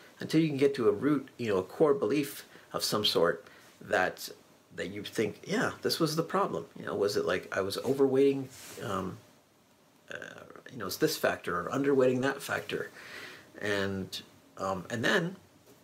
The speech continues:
upgrade your expectations. Come up with a new expectation, or at least come up with a new expectation to test.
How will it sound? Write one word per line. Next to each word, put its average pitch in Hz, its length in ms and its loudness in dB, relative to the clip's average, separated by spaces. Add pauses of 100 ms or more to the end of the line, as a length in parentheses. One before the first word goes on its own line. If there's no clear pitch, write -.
(120)
upgrade 143 360 4
your 143 100 2
expectations. 143 600 -4
Come 165 180 0
up 180 80 0
with 143 120 4
a 123 40 6
new 147 180 4
expectation, - 680 -2
or - 120 0
at - 80 0
least 403 380 2
come 185 180 0
up 175 140 0
with 139 120 0
a 131 40 2
new 139 180 4
expectation 120 680 2
to - 140 -4
test. - 600 -4